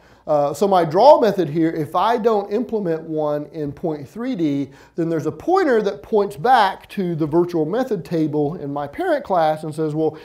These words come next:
anytime you call this, then call that one instead." <clears throat> We're very used to this idea of, "Well, this is how polymorphism inheritance work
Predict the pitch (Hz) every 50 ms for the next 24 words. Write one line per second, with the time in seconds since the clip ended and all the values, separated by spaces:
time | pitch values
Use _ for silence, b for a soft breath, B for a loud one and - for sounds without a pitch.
0 | B B 240 247 - - 202 180 180 170 - - 175 170 151 151 175 208 196 170
1 | 160 165 - 160 147 143 - - 151 147 139 135 135 131 135 135 127 123 123 117
2 | - - 151 135 - - - _ _ _ _ _ _ _ _ _ _ _ _ _
3 | _ _ _ _ _ _ _ _ _ - - 262 214 165 185 233 240 208 160 151
4 | 185 202 220 220 190 180 196 190 185 - 170 165 170 170 165 160 160 156 147 151
5 | 151 151 143 131 131 139 139 135 143 151 143 160 175 180 208 175 165 165 151 156
6 | 156 - - 147 147 151 147 143 139 131 135 135 135 123 135 131 127 147 226 330
7 | 370 311 - - 196 - - 147 147 147 147 147 B